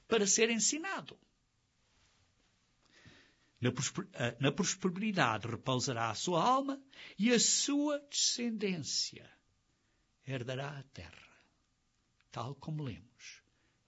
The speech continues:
em Mateus cinco. A bem-aventurança, o fruto desta bem-aventurança de mansidão, que herdarão a terra. Queridos irmãos, porquê é que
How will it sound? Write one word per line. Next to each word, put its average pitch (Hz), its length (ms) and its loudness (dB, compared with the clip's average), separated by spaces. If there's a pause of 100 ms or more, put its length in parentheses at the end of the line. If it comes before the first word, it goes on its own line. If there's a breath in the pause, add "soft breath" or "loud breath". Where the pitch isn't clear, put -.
(100)
em 101 60 -8
Mateus 107 540 -8
cinco. - 380 -16 (720)
A - 40 -16
bem-aventurança, 101 1040 -8 (640)
o 107 100 -6
fruto - 640 -8
desta - 280 -10
bem-aventurança 104 720 -6
de 107 60 -12
mansidão, 110 600 -10 (1300)
que 98 260 -14
herdarão 87 520 -12 (720)
a - 80 -18
terra. - 420 -18 (2250)
Queridos 247 260 -4
irmãos, 185 540 -2 (280)
porquê 214 320 -2
é 233 60 0
que 160 340 -6